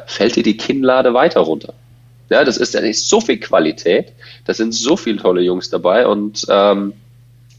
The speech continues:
klar sprechen wir über Neymar, über Mbappé, über Messi, so viel Qualität. Dennoch hast du dann aber auch noch hinten dran Jungs, die echt viel Spaß machen. Ja, also nicht nur die drei da vorne.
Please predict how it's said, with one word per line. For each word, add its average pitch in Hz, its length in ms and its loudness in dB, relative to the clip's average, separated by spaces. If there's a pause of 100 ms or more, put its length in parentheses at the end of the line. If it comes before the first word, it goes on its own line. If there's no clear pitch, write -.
klar 123 240 0
sprechen 98 400 -2
wir 98 140 4
über 82 440 2 (320)
Neymar, 82 460 2
über 82 180 4
Mbappé, 82 600 0
über 85 220 2
Messi, 80 560 -4 (380)
so 107 200 0
viel 117 140 2
Qualität. 101 680 0 (460)
Dennoch 107 320 2
hast - 180 -2
du 107 60 0
dann 95 180 2
aber 92 260 2
auch 90 160 2
noch 92 160 -2
hinten 92 260 -6
dran 98 340 -2
Jungs, 90 400 -4
die - 180 -12
echt - 280 -8
viel 85 200 -6
Spaß - 380 -2
machen. 76 240 -10 (260)
Ja, 113 140 2
also 87 220 0
nicht 95 320 -4
nur 95 160 0
die 87 100 -2
drei 85 240 2
da 85 120 2
vorne. 101 400 0